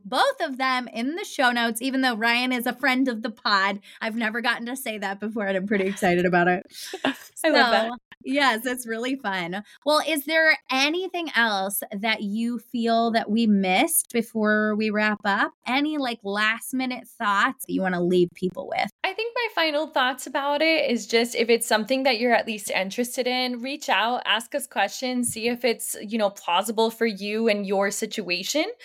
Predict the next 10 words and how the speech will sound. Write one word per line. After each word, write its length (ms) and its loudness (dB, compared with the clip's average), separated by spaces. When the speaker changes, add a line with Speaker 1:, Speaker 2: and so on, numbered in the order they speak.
Speaker 2:
um, 180 0
because 280 -6
we 100 2
all 140 6
have 220 0
very 240 2
different 340 0
situations 680 2
in 140 2
life, 380 0